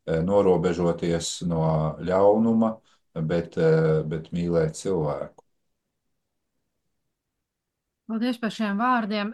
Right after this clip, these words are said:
Speaker 2: Es gan, eh, man ir vēl viens viedoklis, bet es visu laikam nelasīšu, jo mums jau laiks ir beigt. Bet, eh, mani uzrunāja pēdējie divi teikumi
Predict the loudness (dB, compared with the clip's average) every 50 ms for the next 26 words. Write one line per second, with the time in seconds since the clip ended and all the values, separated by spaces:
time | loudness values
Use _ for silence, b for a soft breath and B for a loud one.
0 | -8 -10 -10 -8 -6 -4 -4 -2 -2 0 0 0 0 -2 -6 _ _ -4 0 0
1 | 2 2 2 0 0 0 0 0 -2 -2 -4 -4 -4 -4 -2 -2 -2 -4 -4 -6
2 | -8 -8 -8 -10 -10 -10 -10 -8 -6 -6 -6 -6 -6 -4 -2 -2 -2 -2 -2 -4
3 | -2 -2 -2 -2 -2 -4 -8 -10 -10 -10 -10 -8 -8 -6 -6 -6 -6 -6 -6 -6
4 | -6 -6 -6 -4 -4 -4 -4 -4 -4 -6 -8 -10 -10 -6 -4 -2 -2 -2 -4 -6
5 | B B B B B B B B B B _ -10 -10 -4 0 2 2 2 2 0
6 | -2 0 0 0 2 0 0 -2 -2 -2 -2 0 2 4 6 6 6 4 2 0
7 | -2 -2 -4 -4 -2 -2 -2 -2 -2 -6 -8 -8 -8 -8 -6 -6 -6 -6 -8 -6
8 | -6 -4 -4 -4 -4 -6 -8 -8 -10 -10